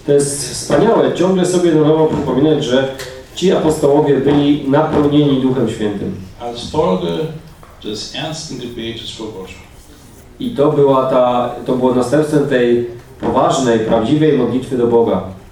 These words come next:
Speaker 2: Und diese Möglichkeit des
Speaker 1: Ja.
Speaker 2: ernsten Gebetes vor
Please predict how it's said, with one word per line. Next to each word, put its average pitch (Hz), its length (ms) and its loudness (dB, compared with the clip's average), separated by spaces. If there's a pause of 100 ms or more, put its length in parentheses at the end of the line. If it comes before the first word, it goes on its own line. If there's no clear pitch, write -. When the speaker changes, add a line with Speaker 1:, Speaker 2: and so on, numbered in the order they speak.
(200)
Speaker 2:
Und 127 200 -10
diese 156 500 -2 (100)
Möglichkeit 147 840 -4 (280)
des - 120 -10
Speaker 1:
Ja. 180 80 -2
Speaker 2:
ernsten 156 340 -6
Gebetes 139 420 -10
vor 123 140 -12